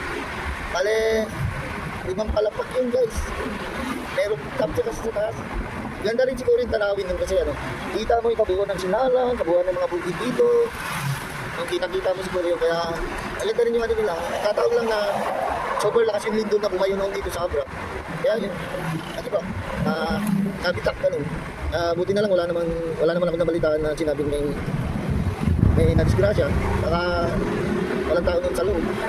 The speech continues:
Kaya nakalabas. Kaya okay naman. Ah, kaya lang yung ano lang. Sayang lang yung, ah, ginagawa mo.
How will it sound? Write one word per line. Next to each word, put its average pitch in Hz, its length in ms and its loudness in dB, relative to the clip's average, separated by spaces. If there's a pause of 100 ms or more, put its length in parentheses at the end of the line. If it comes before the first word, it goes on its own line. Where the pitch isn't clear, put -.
(100)
Kaya 160 160 4
nakalabas. 185 380 2 (1400)
Kaya - 160 -2 (140)
okay - 260 4
naman. 165 240 -2
Ah, 180 380 0 (400)
kaya 196 160 4
lang 202 160 2
yung 190 160 0
ano 185 160 2
lang. 160 120 -2 (1300)
Sayang 196 320 0
lang 196 160 0
yung, 190 100 -4 (1300)
ah, 226 240 -2
ginagawa 220 480 0
mo. 208 80 -4